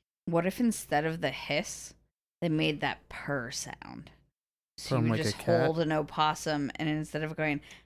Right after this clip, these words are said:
Speaker 1: <sighs> it would just be like, purr.
Speaker 2: It would just be a cute little cuddly thing.
Speaker 1: But then it would bite you, 'cause the hiss sound
Speaker 2: They
Speaker 1: is
Speaker 2: don't
Speaker 1: when it's
Speaker 2: bite
Speaker 1: gonna
Speaker 2: you,
Speaker 1: attack
Speaker 2: though.
Speaker 1: you, and I just think
Speaker 2: They,
Speaker 1: it'd be
Speaker 2: like
Speaker 1: so funny to watch dumb people go, "Oh, it's purring."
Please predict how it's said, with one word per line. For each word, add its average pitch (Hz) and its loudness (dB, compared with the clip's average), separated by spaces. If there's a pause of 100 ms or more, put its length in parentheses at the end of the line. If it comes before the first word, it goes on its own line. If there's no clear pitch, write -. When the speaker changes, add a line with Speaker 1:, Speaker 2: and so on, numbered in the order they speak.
Speaker 1:
<sighs> - -2
it 170 0
would 151 -8
just 151 -4
be 156 0
like, 131 -2 (240)
purr. 95 -6
Speaker 2:
It 165 0
would 160 0
just 160 -6
be 151 0
a 147 4
cute - -2
little 147 2
cuddly 156 0
thing. - -8 (180)
Speaker 1:
But 202 6
then 196 8
it 190 6
would 175 4
bite 165 4
you, 196 -8
'cause 185 2
the 196 4
hiss 220 6
sound 208 6
Speaker 2:
They 254 4
Speaker 1:
is 247 6
Speaker 2:
don't 233 6
Speaker 1:
when 180 4
it's 277 6
Speaker 2:
bite 269 0
Speaker 1:
gonna 175 4
Speaker 2:
you, 143 6
Speaker 1:
attack 120 6
Speaker 2:
though. 190 -2
Speaker 1:
you, 160 0
and 160 0
I 143 0
just 180 -4
think 180 2
Speaker 2:
They, 170 6
Speaker 1:
it'd 170 8
be 170 8
Speaker 2:
like 135 4
Speaker 1:
so 175 2
funny 170 0 (440)
to 208 0
watch 175 4
dumb 185 8
people 185 2
go, 202 4
"Oh, 240 2
it's 208 -2
purring." 202 -2